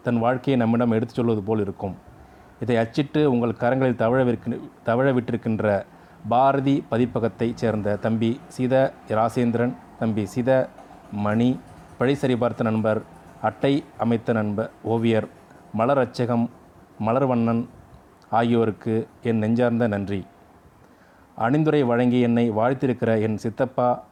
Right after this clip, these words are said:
தலைவர் கலைஞர் அவர்களுக்கு என் நெஞ்சார்ந்த நன்றி. அண்ணா தன் வரலாறை குரல் போல இதில் சொல்லியிருக்கிறார்கள்.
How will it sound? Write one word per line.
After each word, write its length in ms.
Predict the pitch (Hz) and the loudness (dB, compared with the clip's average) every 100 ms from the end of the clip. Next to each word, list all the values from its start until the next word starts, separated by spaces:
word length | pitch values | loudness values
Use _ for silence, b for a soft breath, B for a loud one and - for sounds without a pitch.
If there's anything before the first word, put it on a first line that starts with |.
| - | -6
தலைவர் 420 | 113 110 110 113 | -2 0 0 -2
கலைஞர் 460 | - 110 117 120 120 | -4 -2 0 0 0
அவர்களுக்கு 680 | 107 107 104 95 - 110 - - | -2 -2 -2 -4 -6 -6 -8 -4
என் 180 | 113 110 | -2 0
நெஞ்சார்ந்த 500 | 104 104 104 104 107 | -2 -2 -2 -2 -4
நன்றி. 380 | 98 92 95 - - _ b b b b b _ - | -4 -6 -10 -12 -20 _ b b b b b _ -4
அண்ணா 300 | 123 151 151 | 0 2 2
தன் 280 | 127 131 | 0 2
வரலாறை 460 | 131 123 123 123 135 - | 2 2 2 2 -2 -8
குரல் 300 | - 120 131 | -6 -2 0
போல 380 | 123 127 131 139 - | 0 0 2 0 -2
இதில் 260 | 117 117 104 | -2 -2 -2
சொல்லியிருக்கிறார்கள். 680 | 117 113 104 104 98 95 | -2 0 -2 -2 -2 -2